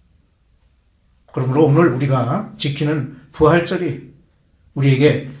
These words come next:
가장 큰 기쁨의 날인 것입니다. 왜냐하면 우리 주님께서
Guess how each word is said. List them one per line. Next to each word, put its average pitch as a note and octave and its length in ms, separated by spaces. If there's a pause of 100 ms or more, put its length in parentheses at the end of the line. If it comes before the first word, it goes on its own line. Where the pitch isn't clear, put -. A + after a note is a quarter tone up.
(200)
가장 A#3+ 1000 (440)
큰 F#3+ 380
기쁨의 B2+ 680
날인 F3+ 280
것입니다. - 640 (120)
왜냐하면 F3 640 (760)
우리 D#3+ 220
주님께서 D#3 880